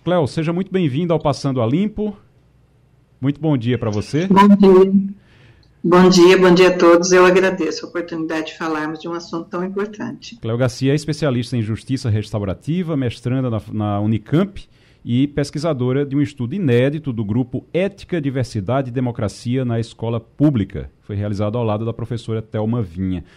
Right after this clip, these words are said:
Speaker 1: O Cléo, tava olhando o seu trabalho, um resumo, claro, do seu trabalho, e uma coisa que me chamou a atenção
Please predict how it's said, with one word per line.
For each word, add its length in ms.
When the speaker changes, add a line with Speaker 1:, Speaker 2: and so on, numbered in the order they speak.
Speaker 1:
O 760
Cléo, 260
tava 180
olhando 280
o 40
seu 240
trabalho, 460
um 40
resumo, 480
claro, 360
do 160
seu 120
trabalho, 460
e 1000
uma 160
coisa 300
que 100
me 80
chamou 360
a 20
atenção 580